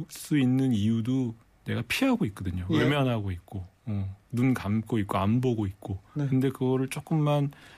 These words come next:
Speaker 1: 살펴보고 원인에 대해서 찾아보려고 하고 직면하려고 하면
Speaker 2: 네.
Speaker 1: 뭔가 좀 보이기 시작하는 거죠.
Speaker 2: 원인이 있습니다.
Speaker 1: 네.
Speaker 2: 그냥 막말하고 거짓말을 너무 많이 해요.
Speaker 1: 네.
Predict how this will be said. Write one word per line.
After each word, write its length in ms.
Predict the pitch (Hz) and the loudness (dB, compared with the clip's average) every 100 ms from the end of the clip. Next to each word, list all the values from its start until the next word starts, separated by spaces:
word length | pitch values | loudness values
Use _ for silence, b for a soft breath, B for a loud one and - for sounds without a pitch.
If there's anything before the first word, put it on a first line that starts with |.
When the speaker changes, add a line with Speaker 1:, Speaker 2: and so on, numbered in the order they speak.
| B | B
Speaker 1:
살펴보고 760 | - 180 175 156 143 151 285 - - | -4 -2 0 0 0 0 -2 -4 0
원인에 380 | 113 127 131 | 2 4 4
대해서 500 | 120 123 120 123 123 123 b b b b | 2 0 0 0 -2 -4 b b b b
찾아보려고 640 | - 180 175 156 143 131 123 | -6 0 2 4 2 2 0
하고 300 | 120 117 120 | -2 0 0
직면하려고 560 | - 127 127 120 113 | 2 2 4 2 2
하면 460 | 117 147 143 127 92 | 0 2 4 4 2
Speaker 2:
네. 100 | 143 | 2
Speaker 1:
뭔가 300 | 120 123 127 | 2 4 2
좀 180 | 127 113 | 0 -2
보이기 320 | - 120 117 | 0 0 0
시작하는 400 | 113 120 151 147 | -4 -6 -6 -6
거죠. 180 | 117 98 | -6 -2
Speaker 2:
원인이 500 | 160 214 262 269 240 | 0 4 4 4 4
있습니다. 640 | 185 - 254 185 135 120 113 | 0 0 0 0 -2 -6 -8
Speaker 1:
네. 220 | 113 113 107 110 _ _ _ _ _ - _ _ _ - | -6 -4 -6 -12 _ _ _ _ _ -20 _ _ _ -2
Speaker 2:
그냥 160 | 233 180 | 2 2
막말하고 640 | 170 220 247 233 160 165 | 4 4 4 2 0 -2
거짓말을 680 | 151 175 208 302 311 233 156 | 0 0 2 4 4 2 -2
너무 240 | 135 151 | -2 -4
많이 320 | 139 107 131 | -6 -6 -6
해요. 200 | 151 107 104 | -4 -6 -6
Speaker 1:
네. 240 | 113 107 | -4 -4